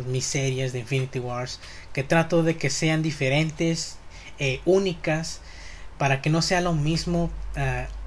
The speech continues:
o sea, para que sea diferente la historia y a los demás que van a hacer también stop motion de Infinity War, porque yo sé que ustedes ven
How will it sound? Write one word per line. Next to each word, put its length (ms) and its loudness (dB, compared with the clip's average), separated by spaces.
o 80 2
sea, 200 0
para 140 0
que 100 -6
sea 140 2
diferente 680 2
la 140 4
historia 800 0
y 320 -2
a 120 2
los 180 2
demás 360 2
que 120 0
van 180 4
a 40 2
hacer 180 0
también 360 0
stop 260 -2
motion 360 0
de 80 -2
Infinity 460 -4
War, 260 -6
porque 200 -4
yo 100 4
sé 260 2
que 80 0
ustedes 420 4
ven 280 2